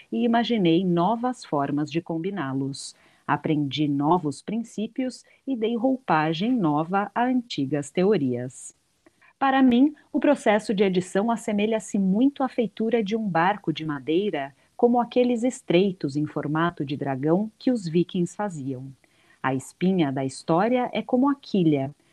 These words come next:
Os principais pontos do roteiro são as costelas, e as cenas individuais e diálogos são as tábuas e cordas que completam a embarcação, um veículo para a visão que, assim se espera,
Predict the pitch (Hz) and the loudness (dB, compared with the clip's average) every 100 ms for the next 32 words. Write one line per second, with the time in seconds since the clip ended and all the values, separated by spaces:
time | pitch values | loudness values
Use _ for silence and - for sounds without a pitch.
0 | _ 165 - 170 160 135 - 160 170 - | _ -4 -2 -6 -4 -4 0 2 0 -4
1 | - 170 196 180 139 135 131 131 - 165 | 0 2 2 0 -4 -4 -6 -4 2 4
2 | 208 170 143 - 165 180 - 247 - - | 4 2 -2 -2 -4 -4 -2 -4 -2 -2
3 | 143 139 135 - - - _ 269 269 - | -2 -4 -10 -14 -20 -20 _ 2 2 2
4 | 190 190 170 147 151 143 135 135 143 156 | 2 4 2 2 -2 -2 -4 -2 2 4
5 | 170 139 131 120 143 156 196 196 185 202 | 4 2 -6 -4 0 2 2 0 -2 -4
6 | - _ _ - 240 214 - - 175 208 | -8 _ _ -4 -2 -2 -6 0 2 2
7 | 226 240 214 240 - 165 156 165 175 175 | 2 0 0 -6 0 2 2 2 -2 -2
8 | - 175 - 226 233 170 139 135 165 165 | -2 -4 -2 -4 -2 -2 -2 -2 -4 -2
9 | 170 180 175 175 226 - 160 131 135 _ | 0 0 0 -2 -4 -2 -2 -2 -8 _
10 | _ _ 160 160 143 139 180 220 - 226 | _ _ -2 0 0 2 2 0 0 0
11 | 220 220 208 214 220 226 262 165 160 165 | 2 2 2 2 0 0 0 2 2 2
12 | 190 - 175 160 - - 165 - 156 147 | -2 -2 2 2 0 -4 -4 -4 -4 -4
13 | - 202 180 - 175 190 156 | -2 -2 -2 0 2 4 2